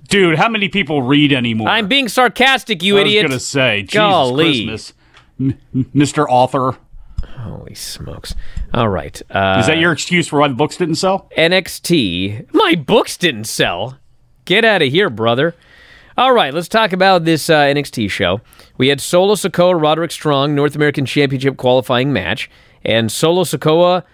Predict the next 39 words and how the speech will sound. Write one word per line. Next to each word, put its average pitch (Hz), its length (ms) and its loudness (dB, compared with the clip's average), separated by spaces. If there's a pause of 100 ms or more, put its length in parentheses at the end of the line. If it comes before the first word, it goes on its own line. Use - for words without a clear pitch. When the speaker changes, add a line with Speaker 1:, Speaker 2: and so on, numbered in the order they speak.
(140)
Speaker 2:
won 151 520 2 (180)
the 202 100 2
match. 240 360 2
It 156 40 0
was 151 140 0
a 156 60 -2
pretty 202 240 0
good 190 180 2
match. 165 500 0 (440)
They 113 100 0
both 151 180 2
look 160 240 0
good. 156 520 2 (280)
It's - 100 -10
Roderick 165 340 0
Strong. 151 360 0
You're 135 100 2
not 131 100 0
gonna 131 120 0
have 117 100 -4
a - 0 -
bad 120 240 2
match. 113 440 0 (360)
And 101 220 0
so 110 200 2
Solo 165 320 2
Sikoa 135 480 0
is 110 120 -2
now 117 220 2
in 107 120 2
that 104 180 0
ladder 90 360 -2
match. 76 360 -10 (640)
We 170 180 2
had 208 180 2
some 180 180 0
of 156 60 0
the 120 200 -2 (160)
dumbest, 185 640 -2